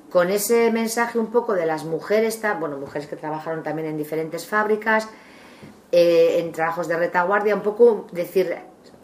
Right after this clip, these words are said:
las mujeres estaban aquí, ¿no? Eso una. Y luego otra, eh, la palabra un poco resistencia,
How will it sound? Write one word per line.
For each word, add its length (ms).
las 280
mujeres 340
estaban 400
aquí, 300
¿no? 180
Eso 320
una. 320
Y 80
luego 340
otra, 580
eh, 180
la 180
palabra 640
un 100
poco 240
resistencia, 1000